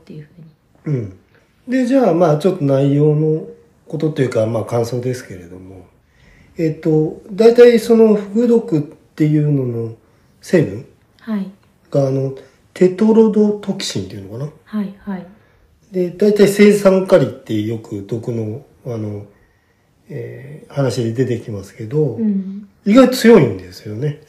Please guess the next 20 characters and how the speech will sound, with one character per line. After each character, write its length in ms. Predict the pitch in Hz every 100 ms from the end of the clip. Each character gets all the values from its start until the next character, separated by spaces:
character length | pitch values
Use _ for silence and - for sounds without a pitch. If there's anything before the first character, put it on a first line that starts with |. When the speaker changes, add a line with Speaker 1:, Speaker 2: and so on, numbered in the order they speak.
| -
Speaker 2:
青 80 | 147
酸 260 | - 151 147
カ 140 | 143
リ 120 | 120
の 200 | 104 98 - _ _ _ _
五 80 | 131
百 240 | 143 151
倍 160 | 139 127
と 80 | -
か 60 |
言 80 | 104
っ 40 | 95
て 60 |
ま 140 | - -
し 120 | -
た 160 | -
ね。 160 | 120 - 196
Speaker 1:
ね。 380 | 190 190 208 - _ -
Speaker 2:
う 40 |
ん。 360 | 127 113 104